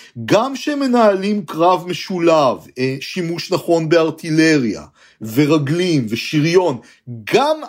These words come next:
אז שהם מרכזים את כל הכוח שלהם, לוקח להם חודש, חודשיים לכבוש שתי ערים, סברודנייצק ולישנסק, בערך בגודל של חדרה.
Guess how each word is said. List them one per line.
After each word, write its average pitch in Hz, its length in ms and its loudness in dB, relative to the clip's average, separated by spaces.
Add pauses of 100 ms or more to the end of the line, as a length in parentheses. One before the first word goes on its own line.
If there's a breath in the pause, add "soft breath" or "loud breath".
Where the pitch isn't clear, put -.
(120)
אז 285 340 2
שהם 254 240 -6
מרכזים 202 460 -2
את 208 100 -2
כל 208 200 2
הכוח 233 360 0
שלהם, 285 320 0 (300 loud breath)
לוקח 247 520 2
להם 208 140 -2
חודש, 226 420 0
חודשיים 196 500 0
לכבוש 165 460 -2
שתי 185 180 2
ערים, 170 440 0 (260 soft breath)
סברודנייצק 160 1080 2
ולישנסק, 190 680 2
בערך 202 260 2
בגודל 165 400 2
של 143 160 -4
חדרה. 123 500 -2